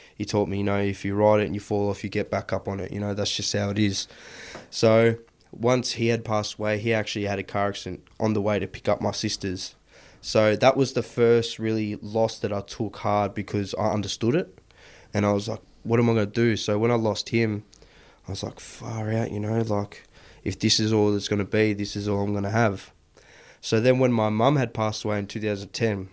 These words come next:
my grandma took us all in, me and my sisters. And I think I was about fourteen, fifteen, I started getting on the weed, started getting on the other hard drugs to deal with the losses that I'd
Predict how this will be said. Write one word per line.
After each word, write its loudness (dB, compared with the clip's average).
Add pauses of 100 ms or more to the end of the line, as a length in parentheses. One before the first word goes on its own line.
(400)
my 0
grandma 4
took -4
us -2
all 0
in, -4 (180)
me -2
and 2
my 0
sisters. -6 (840)
And 4 (160)
I 4
think 0
I 4
was 0
about 0
fourteen, 2
fifteen, -2 (800)
I -8
started 2
getting -2
on 0
the 0
weed, 0 (220)
started 0
getting 0
on 0
the 0 (200)
other 0
hard -2
drugs -4 (600)
to 2
deal 4
with -2
the 0
losses -2
that -4
I'd -4